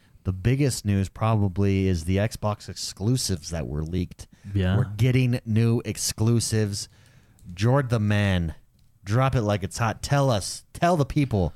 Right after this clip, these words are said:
Speaker 1: what happened with these exclusive leaks? And what are they?
Speaker 2: Uh, so, I believe the story was broken by, what was it, Windows Central? I
Speaker 1: I
Speaker 2: think
Speaker 1: believe
Speaker 2: it was
Speaker 1: so,
Speaker 2: Windows,
Speaker 1: yes.
Speaker 2: Windows Central. Anyway,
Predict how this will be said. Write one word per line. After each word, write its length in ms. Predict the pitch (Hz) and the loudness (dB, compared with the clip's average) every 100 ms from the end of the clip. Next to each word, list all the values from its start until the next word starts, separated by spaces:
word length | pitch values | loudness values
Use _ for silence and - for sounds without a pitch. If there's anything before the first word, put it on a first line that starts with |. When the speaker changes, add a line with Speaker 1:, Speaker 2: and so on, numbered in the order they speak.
| - - - | -10 -20 -6
Speaker 1:
what 220 | 113 196 | 0 2
happened 400 | 143 185 202 165 | 2 2 2 2
with 80 | 160 | 2
these 200 | 160 156 | 2 2
exclusive 480 | 151 139 190 202 143 | 2 2 2 2 2
leaks? 400 | 110 95 - - - - | 0 -2 -6 -12 -16 -2
And 160 | 147 147 | 2 6
what 140 | 240 | 6
are 180 | 247 269 | 6 4
they? 160 | 135 | 4
Speaker 2:
Uh, 80 | 123 - | 0 -2
so, 540 | 123 190 226 107 117 - | 2 4 4 2 -2 -2
I 100 | 120 | 0
believe 300 | 123 147 165 | 2 2 2
the 60 | 151 | 2
story 240 | 160 143 | 2 2
was 160 | 139 120 | 2 2
broken 400 | - 139 143 131 | 2 2 2 2
by, 460 | 117 113 113 113 107 | 2 2 0 -2 -4
what 100 | 113 | -2
was 100 | 120 | 0
it, 40 | 107 | 2
Windows 260 | 131 139 139 | 2 2 0
Central? 320 | 147 180 180 | 0 -2 -2
I 60 | 120 | 2
Speaker 1:
I 20 | |
Speaker 2:
think 20 | |
Speaker 1:
believe 80 | 131 | 2
Speaker 2:
it 40 | 117 | 2
was 80 | |
Speaker 1:
so, 80 | 107 | 2
Speaker 2:
Windows, 200 | 107 113 107 | 2 0 2
Speaker 1:
yes. 80 | 123 | 0
Speaker 2:
Windows 160 | 117 | 2
Central. 260 | 131 120 135 | 2 2 2
Anyway, 280 | 214 143 | 2 2